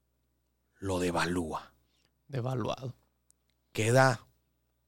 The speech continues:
Speaker 1: así nomás.
Speaker 2: A medias.
Speaker 1: A medias. Y se relaciona, obviamente, con todos los otros killers que mencionábamos.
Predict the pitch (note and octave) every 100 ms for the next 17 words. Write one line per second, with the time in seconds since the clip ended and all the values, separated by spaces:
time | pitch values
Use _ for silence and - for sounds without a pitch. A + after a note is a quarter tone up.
0 | _ _ _ _ _ - A2+ G#2 G2+ -
1 | - - - _ _ _ _ _ _ _
2 | _ _ _ _ _ _ - - A#2 A2
3 | A2 - - - _ A#2 A#2+ G2+ F#2 F#2+
4 | F#2+ E2 D#2 - - _ _ _ _ _
5 | _ _ _ _ _ _ _ _ _ _
6 | _ _ _ _ _ _ _ _ _ _
7 | E3 D3+ - D3 C#3 C#3 B2+ - C#3 D3+
8 | F3+ E3+ E3 D3 E3 D3+ C3 C#3 D3+ C#3+
9 | - C3+ C#3+ C#3 - - D3 C#3 C#3 B2+
10 | - A#2+ A#2 G2+ A#2 B2+ F#3+ E3+ A2+ -